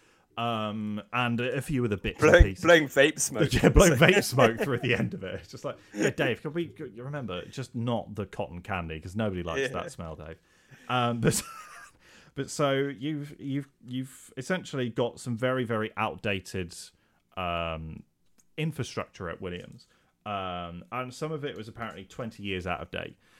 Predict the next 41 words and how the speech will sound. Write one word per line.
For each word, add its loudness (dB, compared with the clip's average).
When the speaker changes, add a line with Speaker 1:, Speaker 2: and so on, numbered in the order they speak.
Speaker 1:
So -2
for -8
a -8
Formula -6
One -6
team, -12
if, -18
let's -8
say -4
you've -8
got -6
facilities -12
that -14
are -18
five -12
years -12
out -12
of -20
date -16
at -16
Red -10
Bull, -18
you're -6
already -4
questioning -14
whether -12
or -12
not -14
you -18
should -20
upgrade -20
them. -20
Um, -10
so -8
yeah, -8
it's -12
not, -6
it's -10
not -4
the -6
best -6